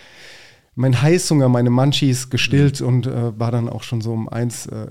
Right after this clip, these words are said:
Speaker 1: im Hotel am Pennen. Und da hat aber, nachts hat es schon so seine Wirkung gezeigt, weil ich bin morgens ohne Kater aufgestanden. Das hat dann schon so alles aufge-, aufgesaugt.
Speaker 2: Mhm.
Speaker 1: Und es waren keine
Speaker 2: Ja.
Speaker 1: Linsennudeln, es war halt echt
Speaker 2: Ja,
Speaker 1: Fastfood,
Speaker 2: nee,
Speaker 1: ganz
Speaker 2: um
Speaker 1: dreckig.
Speaker 2: Gottes Willen.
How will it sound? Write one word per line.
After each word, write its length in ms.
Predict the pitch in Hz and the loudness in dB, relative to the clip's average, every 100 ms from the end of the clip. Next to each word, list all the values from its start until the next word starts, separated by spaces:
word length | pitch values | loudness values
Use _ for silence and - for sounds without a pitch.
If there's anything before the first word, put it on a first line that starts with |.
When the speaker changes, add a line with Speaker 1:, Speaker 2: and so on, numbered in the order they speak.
| 113 | -6
Speaker 1:
im 120 | 113 | -6
Hotel 260 | 117 120 | -4 -4
am 140 | 117 110 | -4 -4
Pennen. 240 | 123 123 | -2 -2
Und 220 | - 117 | -4 -4
da 100 | 120 | -2
hat 220 | 123 143 - | 0 -2 -4
aber, 300 | 123 120 - - - | -2 -2 -4 -16 -12
nachts 400 | 123 135 165 - | -2 0 0 -2
hat 120 | 165 143 | -4 -2
es 80 | - | 0
schon 180 | 156 | 0
so 140 | 143 147 | 2 0
seine 260 | 139 131 123 | 2 2 2
Wirkung 260 | 156 165 | 2 2
gezeigt, 340 | 160 151 143 135 | 0 0 -2 0
weil 140 | 135 | -2
ich 100 | 127 | 0
bin 140 | 139 123 | 0 2
morgens 320 | 131 139 139 | 4 2 0
ohne 200 | 135 131 | -2 -2
Kater 320 | 131 123 123 | 0 -2 -2
aufgestanden. 460 | - - - 113 113 | -6 -12 -8 -6 -6
Das 160 | 113 127 | -6 -6
hat 120 | 127 | -2
dann 200 | 123 117 | 0 -2
schon 200 | - 123 | -2 -2
so 140 | 123 | 0
alles 400 | 117 117 117 - | -4 -6 -6 -8
aufge-, 480 | - 113 - 107 107 107 _ | -10 -10 -8 -6 -8 -10 _
aufgesaugt. 640 | 127 - 104 110 - - - - | -8 -6 -6 -8 -10 -18 -20 -4
Speaker 2:
Mhm. 140 | 113 | 0
Speaker 1:
Und 80 | 139 | 2
es 100 | 139 | 2
waren 180 | 127 127 | 2 2
keine 200 | - 87 | 2 2
Speaker 2:
Ja. 60 | |
Speaker 1:
Linsennudeln, 520 | 120 110 104 110 104 104 | 2 -2 -2 -4 -4 -6
es 80 | |
war 120 | 107 110 | -4 -4
halt 160 | 113 | -4
echt 180 | 117 180 | -6 -4
Speaker 2:
Ja, 80 | - | -2
Speaker 1:
Fastfood, 240 | 156 - 143 | -2 -2 -2
Speaker 2:
nee, 60 | 139 | 0
Speaker 1:
ganz 160 | 139 | -2
Speaker 2:
um 60 | - | 0
Speaker 1:
dreckig. 260 | 123 110 - - | -2 -4 -8 -14
Speaker 2:
Gottes 260 | 127 67 73 | -16 -14 -12
Willen. 120 | 69 | -12